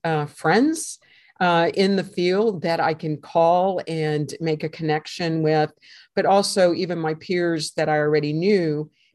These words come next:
being able to share the experiences together at A C H E and bring,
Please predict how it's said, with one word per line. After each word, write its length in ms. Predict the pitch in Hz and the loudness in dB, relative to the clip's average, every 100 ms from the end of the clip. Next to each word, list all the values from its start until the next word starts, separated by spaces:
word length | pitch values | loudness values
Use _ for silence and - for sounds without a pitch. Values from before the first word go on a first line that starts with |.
| - | -2
being 240 | 196 196 | 0 2
able 280 | 170 165 160 | 0 0 -2
to 420 | 160 170 151 147 - _ _ _ _ | -2 -2 -2 -2 -8 _ _ _ _
share 540 | - - 208 190 196 175 | -10 0 2 4 2 2
the 160 | 165 | -2
experiences 800 | 156 - 185 170 165 160 160 160 | -4 -6 -2 -2 0 -2 -4 -6
together 480 | - 151 160 156 156 | -6 -2 2 6 6
at 100 | 151 | 6
A 120 | 147 | 4
C 260 | 151 - 156 | 2 0 0
H 260 | 147 - - | 0 -2 -4
E 300 | 156 156 143 | -2 0 -2
and 280 | 156 151 127 | -2 -2 -4
bring, 600 | 156 165 170 170 165 | -2 0 0 0 -2